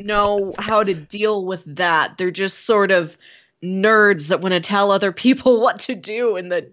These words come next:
Speaker 1: time-stopped sex world. Like, beyond all of the wacky stuff that's happening, it's just the stress of a new relationship, plain and simple,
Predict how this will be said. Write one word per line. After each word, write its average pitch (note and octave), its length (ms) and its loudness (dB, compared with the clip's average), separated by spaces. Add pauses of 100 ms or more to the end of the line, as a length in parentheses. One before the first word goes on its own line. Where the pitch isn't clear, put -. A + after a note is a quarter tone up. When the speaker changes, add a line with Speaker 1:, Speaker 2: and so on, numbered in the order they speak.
(340)
Speaker 1:
time-stopped F#3+ 1000 -2 (160)
sex - 380 -4
world. C#3 360 -12 (580)
Like, G#3+ 220 -4
beyond C4+ 560 2
all A#3+ 280 2
of F#3+ 100 -4
the G3 100 -4
wacky F3+ 560 -4
stuff - 360 -8
that's D3 180 -12
happening, D3+ 580 -6
it's D#3+ 240 -6
just G3 400 -6
the F3 100 -8
stress E3+ 580 -4
of C#3+ 360 -6 (540)
a F3 180 0
new F#3 320 2
relationship, F3 960 0 (100)
plain F3 460 -2
and F3 180 0
simple, E3 680 -2